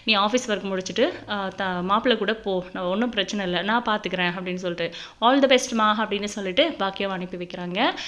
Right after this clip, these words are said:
இப்போ பாக்கியா அந்த ஹோட்டலுக்கு போறாங்க. செல்வி இருந்துட்டு, "நானும் வரவா?" அப்படின்னு கேட்டாங்க. "வேண்டாம், நீ ஹோட்டல் மெஸ்ஸை பாத்துக்கோ, நான் போயிட்டு வந்துடுறேன்" அப்படின்னு போயிருக்காங்க. அங்க வந்து அவங்களுக்கு பெருசா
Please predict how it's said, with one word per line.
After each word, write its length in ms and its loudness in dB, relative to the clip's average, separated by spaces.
இப்போ 200 4
பாக்கியா 480 6
அந்த 280 2
ஹோட்டலுக்கு 500 2
போறாங்க. 360 -2
செல்வி 340 0
இருந்துட்டு, 320 2
"நானும் 320 2
வரவா?" 260 2
அப்படின்னு 300 -2
கேட்டாங்க. 520 0
"வேண்டாம், 440 0
நீ 200 6
ஹோட்டல் 360 2
மெஸ்ஸை 300 0
பாத்துக்கோ, 420 2
நான் 160 -2
போயிட்டு 240 -2
வந்துடுறேன்" 360 -2
அப்படின்னு 260 -4
போயிருக்காங்க. 460 -4
அங்க 240 6
வந்து 200 4
அவங்களுக்கு 380 2
பெருசா 380 4